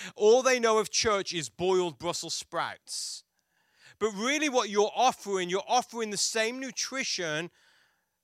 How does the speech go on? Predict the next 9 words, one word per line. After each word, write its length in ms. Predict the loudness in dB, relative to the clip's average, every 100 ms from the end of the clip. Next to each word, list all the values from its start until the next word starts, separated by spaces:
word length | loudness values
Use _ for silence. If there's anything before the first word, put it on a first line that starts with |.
| _ _
but 140 | 0
when 160 | 2 2
Jesus 580 | 2 2 2 2 0 0
comes, 560 | 2 2 2 -2 -6
it's 200 | -6 -6
like 240 | 0 0 0
he 120 | -10
roasts 500 | 0 0 0 -2 -4
them 280 | -8 -12